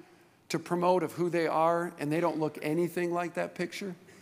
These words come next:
Have you ever noticed the things that people say, what they promote? It's all about image, isn't it?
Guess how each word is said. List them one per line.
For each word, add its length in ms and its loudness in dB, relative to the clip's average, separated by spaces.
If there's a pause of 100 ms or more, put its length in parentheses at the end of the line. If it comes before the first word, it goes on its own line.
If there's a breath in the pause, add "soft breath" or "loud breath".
(1500 loud breath)
Have 140 6
you 60 6
ever 160 6
noticed 300 4
the 80 -2
things 400 2
that 140 -6
people 300 -4
say, 420 -2 (680 loud breath)
what 220 6
they 120 6
promote? 680 4
It's 180 -6
all 280 2
about 480 4
image, 380 2
isn't 240 -2
it? 120 -8